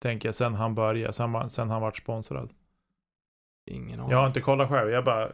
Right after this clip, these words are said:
Speaker 1: bara spekulerar. Eh, men, eh, ja. Nej, men som sagt, det här, just det här ämnet med vilka, vilka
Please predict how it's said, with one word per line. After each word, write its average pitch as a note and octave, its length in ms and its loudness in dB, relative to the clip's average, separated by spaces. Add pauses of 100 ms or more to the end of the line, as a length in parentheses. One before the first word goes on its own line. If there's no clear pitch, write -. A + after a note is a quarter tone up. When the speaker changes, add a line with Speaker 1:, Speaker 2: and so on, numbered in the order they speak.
(100)
Speaker 1:
bara B2 220 -6
spekulerar. A#2+ 520 -4 (580)
Eh, A2 460 0 (540)
men, B2 320 2
eh, A#2 60 2 (320)
ja. C3 360 4 (420)
Nej, C#3+ 140 4
men E3 200 4
som E3+ 160 2
sagt, D3 280 4
det D3 120 0
här, D#3+ 340 4 (140)
just D3 220 2
det D#3+ 60 4
här F#3 160 4
ämnet A#2 460 -2
med A#2 500 0
vilka, A#2 580 0
vilka A#2+ 480 -2